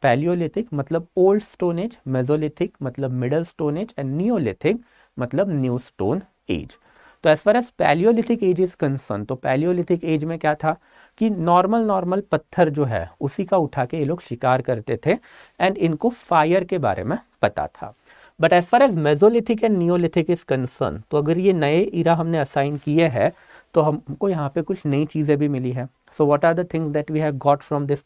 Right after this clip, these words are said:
particular era? तो since it is mesolithic period, that is middle stone age, हम लोगों को यहाँ पे microlith मिले हैं। तो microlith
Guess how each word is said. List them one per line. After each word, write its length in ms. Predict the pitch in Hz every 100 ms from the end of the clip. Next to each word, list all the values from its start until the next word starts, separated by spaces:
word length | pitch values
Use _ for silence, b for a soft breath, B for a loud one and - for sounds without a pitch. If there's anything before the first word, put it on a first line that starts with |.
| 131
particular 480 | 131 131 135 135 -
era? 240 | 131 127 127 B B B B
तो 80 | -
since 340 | 170 254 262 226
it 80 | 240
is 80 | 247 - - _ b b _
mesolithic 1080 | 143 151 165 208 247 _ 143 139 156 202 202 -
period, 320 | 120 123 170
that 200 | 147 165
is 80 | 143 135 139
middle 340 | 139 156 139 -
stone 280 | - 131 131 - 117
age, 220 | 87 -
हम 160 | 160 180
लोगों 200 | 214 233
को 120 | 240
यहाँ 300 | 180 139 147
पे 160 | 147 214 b b b - 139
microlith 640 | 143 160 - 185 165 -
मिले 200 | 107 76
हैं। 220 | 78 90 - _ _ - - _ _ _ _ - - - - _ _ _ _ _ - - _ _ -
तो 60 | -
microlith 680 | 156 143 160 247 262 247 247